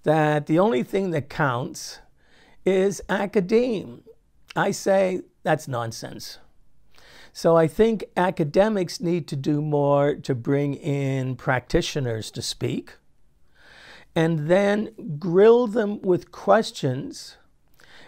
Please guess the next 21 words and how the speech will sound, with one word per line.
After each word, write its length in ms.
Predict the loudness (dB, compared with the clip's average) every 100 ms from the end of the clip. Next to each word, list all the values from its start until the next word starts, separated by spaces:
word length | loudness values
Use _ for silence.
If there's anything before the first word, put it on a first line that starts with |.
| 0
as 320 | 4 4 2
to 140 | 0 2
what 280 | 2 0
practitioners 920 | -2 -2 -2 -2 -4 -2 -2 -2 0
are 100 | -2
being 340 | -2 0 -2 -2
confronted 840 | -4 -6 -2 0 0 -2 -4 -2
by 460 | 0 0 -2 -8 -6
with 260 | -2 -2
their 120 | 0 -4
clients, 920 | 0 2 2 -2 -6 -8 -14 -18 -20 _ _ _ _ _ _ _ _ _ _ -20 -20 -8 -2
and 180 | 0
then 220 | 2 2 2
having 380 | 2 2 2
discussion 840 | 0 -2 -2 -4 -2 0 -2 -2 -2
groups 500 | 2 2 0 -6 -2
as 220 | -2 -2
to 140 | -2 -2
what 260 | 0 -2
we 180 | -4 -6
know. 580 | -4 -4 -6 -8 -10 -14